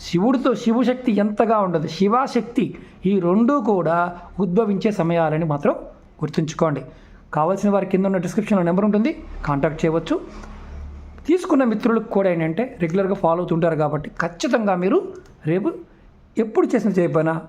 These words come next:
రేపు ఖచ్చితంగా పూజ చేయండి. అలాగే డూప్లికేట్ వాటిని మాత్రం బాగా గుర్తుంచుకోండి. ఇలా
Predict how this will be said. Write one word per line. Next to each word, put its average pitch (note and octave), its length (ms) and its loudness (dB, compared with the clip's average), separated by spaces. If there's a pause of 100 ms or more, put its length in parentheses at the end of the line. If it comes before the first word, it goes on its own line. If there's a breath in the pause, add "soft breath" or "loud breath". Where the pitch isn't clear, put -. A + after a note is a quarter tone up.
రేపు F3+ 140 -2
ఖచ్చితంగా E3 480 -2 (380)
పూజ F#3 220 0
చేయండి. E3 440 0 (360 loud breath)
అలాగే A#3 320 2
డూప్లికేట్ C4+ 580 2
వాటిని G3 260 0
మాత్రం F3 300 0 (200)
బాగా F#3 200 2
గుర్తుంచుకోండి. G3 720 0 (360 loud breath)
ఇలా A3+ 220 2